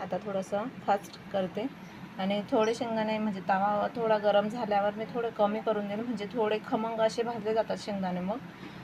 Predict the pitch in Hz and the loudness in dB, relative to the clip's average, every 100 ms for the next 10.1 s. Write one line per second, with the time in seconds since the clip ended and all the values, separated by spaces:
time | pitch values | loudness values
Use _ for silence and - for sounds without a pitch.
0 | - - 196 190 196 196 196 202 214 220 | -16 -4 0 2 2 2 0 0 -2 -4
1 | - 185 185 185 226 - - - - 190 | -6 -6 -4 -4 -6 -10 -14 -14 -4 2
2 | 202 208 233 214 208 214 214 214 196 208 | 2 4 4 4 4 4 2 2 2 2
3 | 208 208 208 208 202 185 196 214 220 208 | 0 0 -2 0 4 6 6 2 0 0
4 | 196 202 190 196 185 185 208 214 196 190 | 0 2 0 2 2 2 0 0 2 2
5 | 196 220 226 208 214 214 - 190 190 190 | 2 0 -2 0 0 -2 2 4 6 6
6 | 185 190 208 208 - - - 214 214 233 | 4 2 0 -2 -6 -14 0 2 4 2
7 | - - 208 202 202 220 214 214 208 226 | 0 2 2 4 2 2 2 4 4 4
8 | 240 226 214 202 208 240 208 185 202 180 | 4 4 4 2 4 6 6 6 2 4
9 | 190 202 226 226 226 220 202 220 - 190 | 2 2 2 0 4 4 4 2 0 -2
10 | 233 | -2